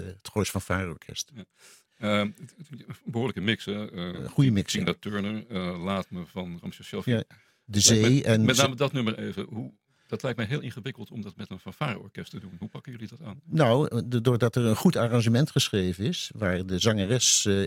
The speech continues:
Speaker 1: in uitkomt en, eh, waar wij zelf de, de begeleiding doen natuurlijk van de zangeres. De zangeres moet, eh, moet schitteren op dat moment en, eh, wij doen, eh, wij doen eigenlijk de, de begeleidende stuk, eh, daarbij. En we hebben,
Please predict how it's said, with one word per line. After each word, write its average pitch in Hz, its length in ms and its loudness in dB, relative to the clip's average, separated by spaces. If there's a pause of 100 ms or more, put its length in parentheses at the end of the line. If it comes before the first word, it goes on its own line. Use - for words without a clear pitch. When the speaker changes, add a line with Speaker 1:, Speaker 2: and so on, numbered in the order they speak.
Speaker 1:
in 110 140 -2
uitkomt 110 760 -2
en, 98 400 0
eh, 90 380 -8
waar 92 220 0
wij 85 120 -2
zelf 92 300 2
de, 92 220 -6
de 98 100 -6
begeleiding 123 640 2
doen 107 120 0
natuurlijk 98 400 -2
van 101 140 -4
de 95 100 -2
zangeres. 90 440 -2
De 98 80 -4
zangeres 101 420 0
moet, 101 300 -8
eh, 92 140 -8 (340)
moet 104 160 0
schitteren 123 400 2
op 101 120 -2
dat 92 140 -2
moment 95 440 -2
en, 98 180 -2
eh, 90 120 -6
wij 95 200 -2
doen, 104 300 -2
eh, 104 80 -2 (500)
wij 101 120 -6
doen 104 160 0
eigenlijk 101 360 0
de, 104 140 -2
de 101 80 -14
begeleidende 101 640 -2
stuk, - 360 0
eh, 120 180 0
daarbij. 90 460 0
En 95 100 -4
we 95 80 -2
hebben, 92 240 0